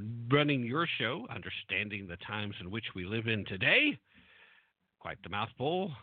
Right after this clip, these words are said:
<laughs> but a great title and very apropos for the conversations and the topics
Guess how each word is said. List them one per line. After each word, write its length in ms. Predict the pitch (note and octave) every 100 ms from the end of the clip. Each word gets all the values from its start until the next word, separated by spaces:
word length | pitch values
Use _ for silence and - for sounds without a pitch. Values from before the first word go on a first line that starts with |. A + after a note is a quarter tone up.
| -
<laughs> 920 | - - B4+ B4+ - - - - -
but 260 | B2 D3 B2 -
a 120 | C3
great 480 | C3 A2 G2+ A#2+ B2+
title 380 | - G#2 C3 -
and 320 | A#2+ A#2+ G#2
very 420 | G#2 D#3 D#3+ C3 -
apropos 680 | C3 - A#2 - F3 A2+ C3 D3+
for 100 | F#2+
the 100 | F2
conversations 680 | A#2 G2+ E2+ A2 F2+ - C3+
and 80 | E2+
the 100 | F2
topics 360 | F#2 E2 -